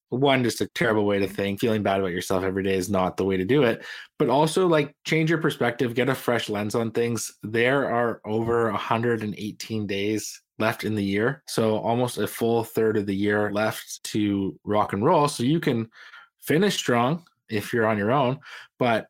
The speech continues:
kind of what we've done is we actually, just for all of you listeners, we just merged our business, and Tom and I are now working together. Every deal flows to both of us.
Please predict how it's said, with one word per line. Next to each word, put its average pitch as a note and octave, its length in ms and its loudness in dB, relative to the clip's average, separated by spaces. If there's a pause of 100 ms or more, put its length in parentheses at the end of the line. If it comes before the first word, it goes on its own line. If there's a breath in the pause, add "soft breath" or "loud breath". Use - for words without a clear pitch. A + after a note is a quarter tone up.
kind D3+ 180 4
of C3+ 80 2
what G#2 180 0
we've E3+ 280 0
done A#2+ 260 2
is A2 340 -2
we D3 420 0
actually, B2+ 480 -2
just - 420 -4
for A2+ 240 -2
all A#2 140 2
of A2+ 100 -2
you A2+ 100 0
listeners, B2 380 0
we C#3+ 140 2
just D#3+ 200 -2
merged C3 340 0
our A#2 100 2
business, A2 640 -4
and G2+ 420 0 (340 loud breath)
Tom A#2 220 2
and A#2+ 80 2
I A#2+ 60 2
are A#2 120 2
now A2+ 240 2
working A#2 300 -2
together. A2 400 0
Every A2 280 2
deal A2 400 0
flows A#2+ 260 0
to - 100 -4
both A2+ 260 0
of B2 80 0
us. C#3+ 300 0